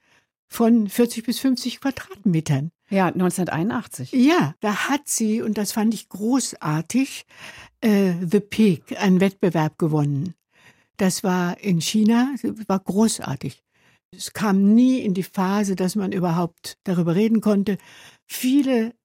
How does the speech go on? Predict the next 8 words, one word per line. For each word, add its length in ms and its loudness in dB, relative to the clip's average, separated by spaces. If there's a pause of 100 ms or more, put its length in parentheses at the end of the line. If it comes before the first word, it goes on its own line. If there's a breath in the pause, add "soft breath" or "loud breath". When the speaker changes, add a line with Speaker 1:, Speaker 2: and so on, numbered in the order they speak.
Speaker 1:
haben 480 0
noch 280 -2
eine 120 0
ganze 600 -2
Weile 420 0
zu 340 -6
Unrecht 840 0
gesagt, 520 -4